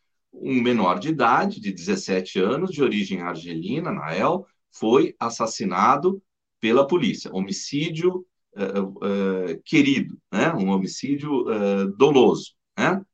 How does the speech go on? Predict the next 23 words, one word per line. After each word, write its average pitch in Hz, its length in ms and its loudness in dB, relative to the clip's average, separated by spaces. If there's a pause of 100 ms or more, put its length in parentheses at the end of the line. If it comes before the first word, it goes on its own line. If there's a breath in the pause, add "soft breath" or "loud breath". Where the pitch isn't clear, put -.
(280)
Muito 110 200 -2
bem. - 260 0 (380)
Essa 95 300 -2
é - 20 4
a 156 40 2
acusação 135 560 -2
da, 101 340 2
da, 120 260 4
da 127 260 2
polícia, - 400 -6
da 190 100 0
própria 139 360 0
polícia - 420 -4
contra 160 380 -2
ele, - 260 -4
contra 104 260 -6
o 139 60 -8
policial 127 420 -2
que 135 120 -8
o - 20 -4
matou. 143 380 0 (480)
Eles 117 240 2
negaram, 156 480 4